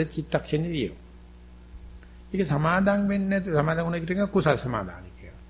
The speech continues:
අර කලබල හොය හොයා ගිහලා සමාදන් වෙන එක පත්‍ර කී කියා ටෙලිවිෂන් බල බල චිත්‍රපටි බල බල ඒක කියන අකුසල් සමාදානයි කියලා. ඉතින් බො-,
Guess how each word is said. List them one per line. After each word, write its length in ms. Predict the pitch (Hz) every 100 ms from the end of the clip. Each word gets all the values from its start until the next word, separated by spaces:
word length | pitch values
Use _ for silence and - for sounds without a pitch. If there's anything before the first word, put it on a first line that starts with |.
| - - -
අර 140 | - 156
කලබල 420 | - 147 202 247
හොය 200 | 240 202 202
හොයා 260 | 180 185
ගිහලා 260 | 175 175 156
සමාදන් 420 | 160 165 160 156
වෙන 140 | 156 156
එක 100 | 156
පත්‍ර 320 | 143 - 147
කී 200 | 139 139
කියා 180 | 151 147
ටෙලිවිෂන් 460 | 139 139 135 143 143
බල 160 | 143
බල 180 | 143 143 143 143 151 -
චිත්‍රපටි 460 | 151 - 147 147
බල 180 | 147 151
බල 160 | 180 240
ඒක 120 | 269 - - -
කියන 220 | 175 202 220
අකුසල් 400 | 175 170 190 170
සමාදානයි 640 | 139 135 120 113 113 120
කියලා. 200 | 131 220
ඉතින් 200 | 240 233
බො-, 200 | 190 196